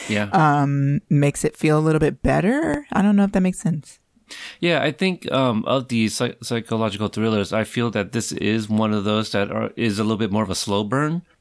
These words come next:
Speaker 1: But also, you're getting so much from Michelle Pfeiffer.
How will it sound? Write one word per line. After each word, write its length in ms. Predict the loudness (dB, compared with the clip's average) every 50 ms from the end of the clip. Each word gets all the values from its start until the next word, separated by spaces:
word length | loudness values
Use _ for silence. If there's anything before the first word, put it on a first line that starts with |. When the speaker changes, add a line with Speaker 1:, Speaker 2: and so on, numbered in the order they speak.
| _ _ _ _ _
Speaker 1:
But 420 | 0 0 2 2 2 0 0 -2 -2
also, 320 | -2 -2 -2 0 0 -2 0
you're 180 | 0 0 -2
getting 260 | 0 0 0 0 0
so 400 | -2 -4 -6 -4 -2 0 0 2 2
much 280 | 2 2 0 0 -2 -4
from 220 | -6 -4 -2 -2
Michelle 240 | -2 -2 -2 -4 -4
Pfeiffer. 560 | -4 -4 -4 -4 -4 -6 -8 -10 -10 -10 -14